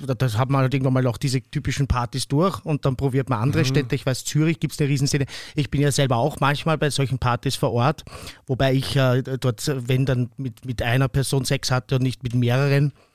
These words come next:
Speaker 1: ähm, aber die Situation sehr gut kennen, ja. Und deshalb nochmal ganz kurz zur Erklärung vielleicht, damit dieses Bild da ist. Also das sind Partys meistens in Privatwohnungen,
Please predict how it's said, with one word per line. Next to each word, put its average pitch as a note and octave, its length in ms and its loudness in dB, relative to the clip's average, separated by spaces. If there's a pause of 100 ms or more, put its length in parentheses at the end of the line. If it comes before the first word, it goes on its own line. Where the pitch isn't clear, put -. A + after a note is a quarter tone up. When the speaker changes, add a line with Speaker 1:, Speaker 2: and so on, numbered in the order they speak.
(400)
Speaker 1:
ähm, B2 260 4
aber C3+ 140 2
die C3+ 100 0
Situation C#3+ 480 2
sehr D3 140 2
gut C3 180 -2
kennen, B2+ 300 2
ja. C#3+ 180 2 (300)
Und C#3 160 -2
deshalb C#3 240 0
nochmal C#3 280 0
ganz C3+ 220 0
kurz - 220 -2
zur B2 120 2
Erklärung D3 460 2
vielleicht, D3 380 0
damit C#3 220 0
dieses B2 240 -2
Bild B2+ 260 -2
da A#2+ 220 2
ist. D3+ 140 -2
Also C3+ 180 -4
das B2+ 200 -4
sind C3 240 -2
Partys B2+ 440 0
meistens C3 420 2
in B2 80 0
Privatwohnungen, D#3 960 2